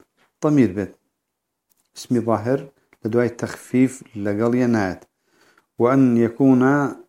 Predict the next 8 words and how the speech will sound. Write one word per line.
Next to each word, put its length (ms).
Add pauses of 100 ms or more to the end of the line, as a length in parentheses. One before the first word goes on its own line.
(260)
بمعنى 360
الشأن، 600 (600)
يعني 220
الحال، 480
الشأن. 500 (1000)
وأن 220
يكون 400
محذوفاً. 680